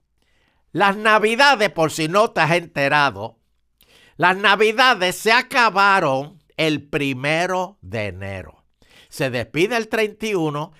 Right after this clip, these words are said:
el primero es para quitar el, el, el, el árbol de Navidad y preparar la ropa para empezar a trabajar ya el dos.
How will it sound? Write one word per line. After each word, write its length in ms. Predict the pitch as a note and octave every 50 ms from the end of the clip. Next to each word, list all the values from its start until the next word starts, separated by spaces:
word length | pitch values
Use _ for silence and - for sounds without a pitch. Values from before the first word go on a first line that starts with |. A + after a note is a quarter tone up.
| _ -
el 220 | - A#2+ A#2+ G2+
primero 640 | - - A#2 A2+ A2 A2 C3+ E3 F#3+ F#3+ F#3+ F3
es 140 | E3 F#3+ G3+
para 400 | - - D#3 D3 C3+ B2 B2 -
quitar 480 | _ _ - A#2 G2 - C3+ C#3+ E3+ F#3+
el, 240 | G3+ G3+ F#3+ F#3 -
el, 240 | D#3 E3 D3+ C3
el, 220 | A2 B2 B2+ A2+ A2+
el 200 | A2 F#2+ A2 A#2+
árbol 320 | C3+ D#3 E3 F3 F#3 F#3
de 140 | E3 F#3+ F#3
Navidad 480 | F#3 F#3 F#3 F#3+ F3+ E3 D3 C#3+ D3 - _ _ _ _ _ _ _ _ _
y 100 | - B2+
preparar 480 | A#2+ - C3 C3 B2+ - A#2 B2 C#3 E3
la 140 | F#3 F#3 D#3+
ropa 340 | - G#3+ A3+ A3 G#3 F3+
para 140 | F3+ F3+ D#3+
empezar 500 | D3 C#3 - - D3 C#3+ - - F#3+ F#3+ G3+
a 100 | G3 G3
trabajar 560 | D3 E3 D#3 D3 C3+ B2 A2+ A#2+ C#3+ E3 F3
ya 260 | C#3 A2 C#3+ C#3+ D#3+
el 160 | D#3 B2 G2
dos. 260 | E2+ A#2 A#2 G#2+ -